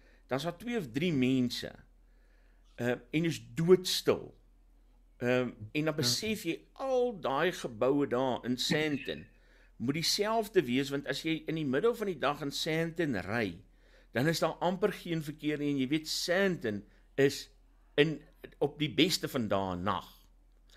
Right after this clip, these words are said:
Speaker 1: So nou
Speaker 2: Ja.
Speaker 1: staan hierdie groote geboue daar. Ehm, en ek het 'n vermoede, maar ek gaan dit vir jou vra. So ek, ek gaan die stelling maak, maar ek, dis in 'n vraagvorm eintlik. Ek, dis nie
Speaker 2: <clears throat>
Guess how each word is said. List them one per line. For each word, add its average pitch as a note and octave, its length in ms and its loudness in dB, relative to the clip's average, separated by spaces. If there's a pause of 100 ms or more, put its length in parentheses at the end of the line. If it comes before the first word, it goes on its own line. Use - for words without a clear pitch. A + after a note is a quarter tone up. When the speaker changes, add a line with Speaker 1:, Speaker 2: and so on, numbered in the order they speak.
(440)
Speaker 1:
So - 200 0
nou G3+ 140 6
Speaker 2:
Ja. - 60 2
Speaker 1:
staan A#3 440 4
hierdie F#3+ 360 2
groote G#3 640 0
geboue C3 560 4
daar. F2 340 -4 (840)
Ehm, C3 260 0 (460)
en D3+ 260 0 (280)
ek C#4 320 0
het F#3 160 -4
'n E3 40 2
vermoede, C#3 480 0
maar D3+ 200 0
ek E3 100 0
gaan G3 120 -4
dit F3+ 160 -4
vir - 60 -12
jou C3 100 0
vra. C#3 380 -2
So A2+ 180 -6
ek, F3 160 -6
ek - 140 -6
gaan F#3+ 120 -6
die D#3 100 -4
stelling A3+ 440 -2
maak, E3 240 -2
maar C#3+ 120 2 (140)
ek, C3+ 140 -8
dis - 240 -2
in C3+ 120 0
'n C3+ 40 2
vraagvorm C3+ 880 -2
eintlik. G2 380 -6
Ek, G#2 120 -6 (360)
dis G#2+ 160 -8
nie F3+ 140 2 (440)
Speaker 2:
<clears throat> - 800 2